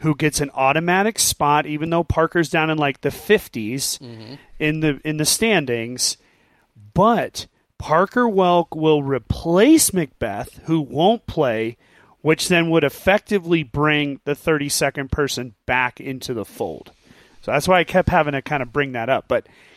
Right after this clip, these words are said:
Speaker 1: huge congratulations to him beating out, you know, Garrett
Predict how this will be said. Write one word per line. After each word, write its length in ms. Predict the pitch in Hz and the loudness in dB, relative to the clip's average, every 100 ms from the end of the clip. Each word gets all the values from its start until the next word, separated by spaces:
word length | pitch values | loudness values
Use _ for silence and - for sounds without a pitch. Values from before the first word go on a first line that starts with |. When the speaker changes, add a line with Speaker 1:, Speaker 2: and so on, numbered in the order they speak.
| _ | _
Speaker 1:
huge 400 | - 262 302 - | 2 6 6 4
congratulations 920 | 190 160 156 147 143 147 143 156 135 | -2 2 2 2 0 0 0 -4 -8
to 120 | 120 | -6
him 320 | 123 180 165 123 | -2 0 0 -2
beating 340 | 156 156 147 | -4 -2 0
out, 300 | 139 131 - - | 0 0 -4 -8
you 140 | 151 | -6
know, 240 | 139 131 113 | -4 -6 -6
Garrett 440 | - 143 147 175 | -2 2 4 2